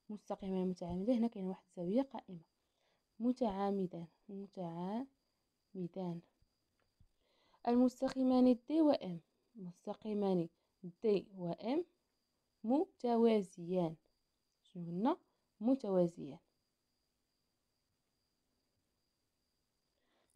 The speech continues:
حيت هما بجوجهم عندهم، ما عمرهم غيتقاطعوا، كيت-،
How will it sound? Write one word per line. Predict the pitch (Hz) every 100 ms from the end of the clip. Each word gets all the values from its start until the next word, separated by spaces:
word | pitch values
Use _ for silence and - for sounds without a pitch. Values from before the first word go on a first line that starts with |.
| _ _
حيت | - - -
هما | 202 185 175 - _ 196
بجوجهم | 208 233 220
عندهم، | 202 202 196 185 _ _ _ _ _ -
ما | 208
عمرهم | 226 247 294
غيتقاطعوا، | 254 233 - 180 151 160 _ _ _
كيت-، | - 190 _